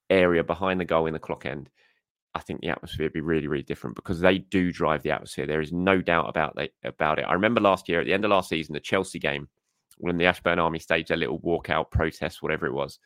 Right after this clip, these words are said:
and the atmosphere was completely different in the stadium. And as soon as they came back in after thirty minutes, whatever it was,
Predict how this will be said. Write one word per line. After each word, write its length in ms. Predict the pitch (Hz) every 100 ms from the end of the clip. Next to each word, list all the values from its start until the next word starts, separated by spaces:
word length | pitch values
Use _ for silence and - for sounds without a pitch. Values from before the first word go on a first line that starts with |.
| _ _ _ _ _ _ _ _ _
and 160 | 104 98
the 80 | 117
atmosphere 360 | - - 104
was 120 | 90
completely 920 | - 107 - - - 131 156 175 - 101
different 340 | 95 82 -
in 80 | 76
the 80 | 73
stadium. 380 | - 73 69 -
And 100 | 73
as 100 | -
soon 380 | - - 165 165
as 60 |
they 140 | 139 127
came 200 | 117 113
back 220 | 104 -
in 140 | 85
after 260 | 87 85 -
thirty 360 | - - 117 107
minutes, 300 | 85 78 -
whatever 220 | 85 82
it 80 | 73
was, 220 | 85